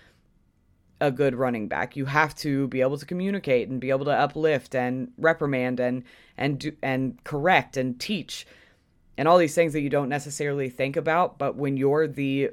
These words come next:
you're the upperclassman now, you are in charge of that running back room unless they bring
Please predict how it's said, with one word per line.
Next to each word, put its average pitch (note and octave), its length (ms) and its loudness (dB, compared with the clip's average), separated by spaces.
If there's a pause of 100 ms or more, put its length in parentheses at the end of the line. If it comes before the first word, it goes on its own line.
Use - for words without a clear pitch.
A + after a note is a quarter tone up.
(160)
you're D3 180 2
the C#3 220 2
upperclassman C#3+ 640 -2
now, G#2 300 -8 (120)
you D3+ 340 0
are B2+ 160 4
in D#3 220 -2
charge C#3+ 440 0
of B2+ 120 -4
that B2+ 180 0
running C#3 220 0
back C3 220 0
room C3+ 180 -4
unless B2+ 280 -4
they C#3+ 120 -2
bring C#3 420 -4